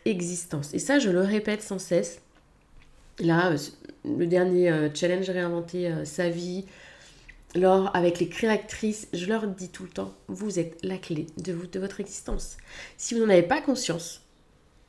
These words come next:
répétez-le vous plusieurs fois par jour jusqu'à ce que votre cœur et votre cerveau acceptent cette réalité.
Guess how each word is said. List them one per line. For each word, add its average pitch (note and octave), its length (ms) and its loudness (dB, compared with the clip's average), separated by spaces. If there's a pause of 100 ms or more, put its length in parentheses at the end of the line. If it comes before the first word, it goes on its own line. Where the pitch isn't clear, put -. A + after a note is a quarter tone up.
(520)
répétez-le F#3+ 800 0
vous D3+ 200 -6
plusieurs D#3 380 -10
fois F#3 140 -6
par D#3+ 260 -6
jour F3 300 -6
jusqu'à F3 340 -6
ce G3+ 160 -8
que - 200 -8
votre D3+ 340 -4 (180)
cœur B3 240 4
et F3 60 4
votre E3+ 240 0
cerveau E3 500 -2
acceptent - 540 -4
cette D#3 200 -6
réalité. D3+ 440 -6